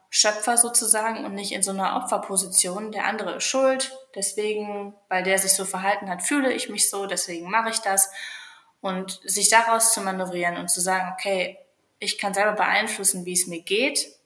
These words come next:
ähm, was ich denke, was ich fühle und vor allen Dingen auch, welche Handlungen ich dann vollziehe,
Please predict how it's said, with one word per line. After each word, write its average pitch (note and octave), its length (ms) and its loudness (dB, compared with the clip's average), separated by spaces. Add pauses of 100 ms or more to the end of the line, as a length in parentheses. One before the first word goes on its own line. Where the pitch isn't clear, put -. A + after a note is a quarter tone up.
ähm, F#3 300 -6
was F3+ 120 0
ich - 120 2
denke, A#3 300 2
was F#3 120 -4
ich F3 140 -2
fühle A#3 280 -2
und F#3 120 -4
vor - 140 0
allen G3 140 2
Dingen G3 160 -4
auch, F#3 300 -2
welche F3+ 280 -4
Handlungen G#3+ 400 -2
ich F#3 120 -4
dann E3+ 400 -8
vollziehe, F#3 680 2